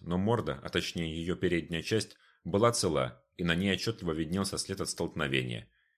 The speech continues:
Это был именно тот автомобиль, на котором приехали сюда зэки. Сомнений у меня больше не было. Таких совпадений попросту не бывает. Он стоит на краю леса и прямо на бывшей дороге в бункер, у него повреждения от удара.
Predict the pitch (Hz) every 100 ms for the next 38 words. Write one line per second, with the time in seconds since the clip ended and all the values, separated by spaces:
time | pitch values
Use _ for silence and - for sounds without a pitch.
0 | _ _ 98 98 104 107 107 107 101 98
1 | 117 - 92 90 90 90 107 85 82 90
2 | 98 87 80 92 92 82 78 80 85 73
3 | 71 - 58 _ _ _ _ _ - -
4 | 85 107 92 73 76 82 76 76 - 71
5 | 67 62 58 55 _ _ _ _ _ _
6 | _ _ 92 127 113 - 90 95 107 104
7 | 87 113 87 - 87 82 78 71 64 57
8 | - _ _ _ _ _ - 104 113 -
9 | 117 117 92 92 92 98 113 - - 92
10 | 107 107 90 82 104 - 85 87 95 85
11 | 76 110 92 73 64 _ - 92 95 92
12 | 80 85 80 107 87 73 73 92 80 69
13 | 62 58